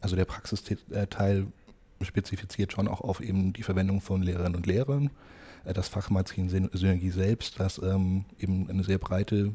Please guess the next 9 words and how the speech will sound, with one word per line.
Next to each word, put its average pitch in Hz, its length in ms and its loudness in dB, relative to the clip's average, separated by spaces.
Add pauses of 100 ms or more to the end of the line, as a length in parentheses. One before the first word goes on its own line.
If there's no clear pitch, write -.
(160)
ein, 92 200 0
ein 90 120 -2
breites - 280 -2
Spektrum - 360 -2
an 95 120 2
Personen 92 260 0
abdecken 95 400 -2
will, 95 260 2 (680)
ähm, 95 560 6